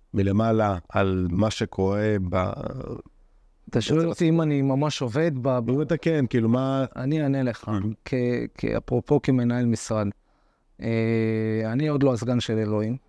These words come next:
Speaker 1: Mhm.
Speaker 2: אה, אני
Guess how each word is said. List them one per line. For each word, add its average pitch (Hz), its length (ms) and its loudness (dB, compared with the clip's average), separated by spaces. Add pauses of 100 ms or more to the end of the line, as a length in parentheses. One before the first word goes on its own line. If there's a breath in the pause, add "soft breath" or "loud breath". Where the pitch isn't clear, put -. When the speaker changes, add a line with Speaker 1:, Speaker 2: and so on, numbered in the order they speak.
(240)
Speaker 1:
Mhm. - 40 0 (600)
Speaker 2:
אה, 113 60 -2 (760)
אני 127 640 2